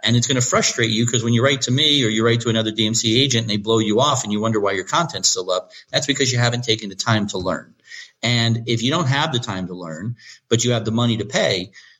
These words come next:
then hire a D M C A company to go out there and find your content and take it down. You know, if you don't have the time to learn all of the rules and the regulations about, you know, producing porn, hire the attorney.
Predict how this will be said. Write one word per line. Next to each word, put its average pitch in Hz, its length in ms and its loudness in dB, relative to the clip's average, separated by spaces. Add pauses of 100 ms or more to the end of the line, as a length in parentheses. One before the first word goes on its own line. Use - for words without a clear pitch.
(140)
then 131 240 2
hire 240 400 0
a 117 80 2
D 104 220 -6
M 87 120 -8
C 87 240 -4
A 82 100 -4
company 82 520 -10
to - 100 -6
go 110 240 4
out 98 240 2
there 90 140 2
and 85 100 -2
find 90 300 2
your 90 100 -6
content 82 420 -4
and 78 80 -14
take 80 220 -2
it 80 100 -12
down. 65 200 -4 (460)
You 104 80 0
know, 101 80 4
if 101 80 -2
you 120 60 4
don't 139 180 4
have 160 240 4
the 143 80 2
time 110 240 0
to 101 60 0
learn 101 360 0
all 110 200 4
of 104 80 0
the 101 80 -2
rules 98 320 -2
and 92 80 0
the 90 60 0
regulations 90 720 0
about, 82 500 0
you 90 100 -6
know, 76 220 -10 (140)
producing 101 500 2
porn, 95 400 2 (180)
hire 113 440 0
the 90 160 -2
attorney. 80 500 -8